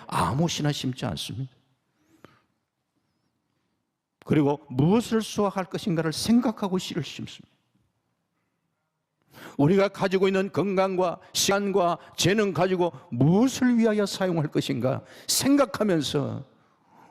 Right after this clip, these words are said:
우리의 건강을, 우리의 시간을, 우리의 물질을 주의 영광을 위하여 우리는 아름답게 사용해야 되지 않겠습니까? 성경이 가르치는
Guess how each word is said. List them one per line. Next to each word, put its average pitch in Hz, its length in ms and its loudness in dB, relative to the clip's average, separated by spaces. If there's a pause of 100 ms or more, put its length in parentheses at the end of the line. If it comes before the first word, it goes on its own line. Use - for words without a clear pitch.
우리의 120 640 0 (140)
건강을, 95 540 0 (220)
우리의 123 360 2
시간을, 101 560 -2 (180)
우리의 127 280 4
물질을 98 760 -2 (180)
주의 117 480 2
영광을 123 460 2
위하여 104 360 0 (160)
우리는 110 280 2 (160)
아름답게 123 720 -2 (360)
사용해야 104 680 0 (200)
되지 - 220 -6
않겠습니까? - 520 -14 (2500)
성경이 147 500 2
가르치는 143 520 0